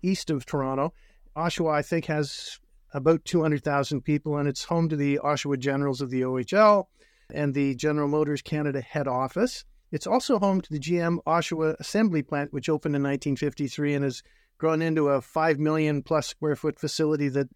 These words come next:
employs over three thousand people. And to a degree, I think, it is one of the things that defines the blue-collar reputation, if I may, that Oshawa proudly wears. And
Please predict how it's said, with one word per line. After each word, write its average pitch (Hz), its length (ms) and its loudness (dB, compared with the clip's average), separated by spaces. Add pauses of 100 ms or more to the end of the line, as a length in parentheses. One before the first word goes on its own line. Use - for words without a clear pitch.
(400)
employs 156 500 0
over 147 240 0
three 156 340 -4
thousand 143 580 0
people. 139 500 0 (760)
And 165 220 0
to 190 140 2
a 170 40 4
degree, 180 680 2
I 147 80 -2
think, 156 460 -2
it 156 100 -2
is 151 160 -4
one 170 180 0
of 202 120 0
the 190 80 2
things 165 360 -2
that 151 140 -14
defines 160 640 -2
the 151 80 -6
blue-collar 175 800 2
reputation, 160 720 0
if 143 140 -4
I 143 100 0
may, 135 320 -2 (380)
that 156 120 2
Oshawa 160 600 0 (160)
proudly 156 400 0
wears. 208 400 0 (600)
And 165 460 0